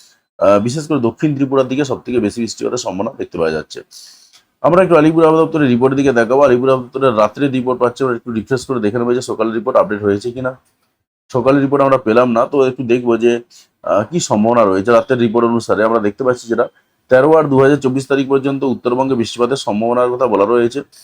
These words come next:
এবং, আহ, উত্তরবঙ্গের সবকটা জেলায় রয়েছে। আমরা যদি সতর্কতার দিকে তাকাই, আজকে এবং কালকের জন্য উত্তরবঙ্গে ভারী বৃষ্টিপাতের সতর্কতা এখনো রয়েছে। তার মধ্যে দার্জিলিং,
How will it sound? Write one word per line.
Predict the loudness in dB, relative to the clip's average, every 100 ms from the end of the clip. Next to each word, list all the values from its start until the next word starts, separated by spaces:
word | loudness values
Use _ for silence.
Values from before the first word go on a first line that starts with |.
| -20 _ _ -6
এবং, | -4 -4 -2
আহ, | 2 2
উত্তরবঙ্গের | 2 0 0 0
সবকটা | -4 -6 0 2
জেলায় | 4 2
রয়েছে। | 2 -2 -6 -16 _ _ _ _
আমরা | 0 2
যদি | 2 0
সতর্কতার | 0 -2 0 0 0
দিকে | 0 2
তাকাই, | 2 2 2
আজকে | 4 2 0 -4
এবং | -2 -2
কালকের | 0 0 -2 -4
জন্য | -4
উত্তরবঙ্গে | -4 -4 -4 -2 0
ভারী | 0 -2
বৃষ্টিপাতের | -2 -2 -4 -2
সতর্কতা | -4 -4 -2 0
এখনো | 0 -2
রয়েছে। | 0 -2 -2
তার | -4 -2
মধ্যে | -2 -2
দার্জিলিং, | -2 -2 -2 -6 -6